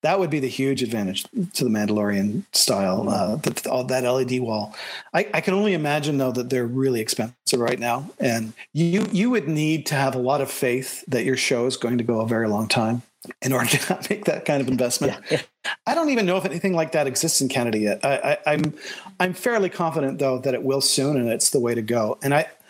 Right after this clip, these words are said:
Speaker 1: I would also s-, suggest that it's probably not gonna be, you know, the way it is for everything. Um, I mean, if you look at, uh, Endgame, Avengers, the Avengers movie, I mean,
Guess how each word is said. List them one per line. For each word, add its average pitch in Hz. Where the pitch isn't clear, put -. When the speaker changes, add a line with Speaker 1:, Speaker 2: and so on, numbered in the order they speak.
Speaker 1:
I 147
would 156
also 240
s-, -
suggest 135
that 127
it's 117
probably 165
not 131
gonna 131
be, 123
you 139
know, 127
the 127
way 135
it 131
is 139
for 117
everything. 165
Um, 113
I 127
mean, 135
if 123
you 160
look 147
at, 139
uh, 113
Endgame, 143
Avengers, 135
the 120
Avengers 127
movie, 107
I 113
mean, 117